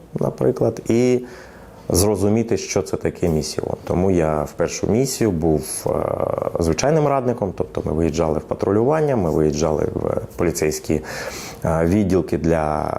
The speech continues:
збору інформації, яка ситуація, яка, м, що відбувається в, е, той місцевості, е, в якої є цей відділок.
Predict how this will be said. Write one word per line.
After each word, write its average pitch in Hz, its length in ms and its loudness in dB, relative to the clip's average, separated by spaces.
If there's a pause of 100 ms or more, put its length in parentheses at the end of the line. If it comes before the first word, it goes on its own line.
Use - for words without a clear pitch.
збору 85 320 2
інформації, 127 960 2
яка 78 240 -2
ситуація, 107 1000 2
яка, 80 680 0 (680)
м, 78 580 4 (100)
що 82 640 0
відбувається 82 840 0
в, 76 180 -2
е, - 640 -2
той 80 160 0
місцевості, 78 640 0
е, 73 140 -4 (1300)
в 78 40 2
якої 82 380 2
є 80 120 2
цей 80 300 0
відділок. 107 680 2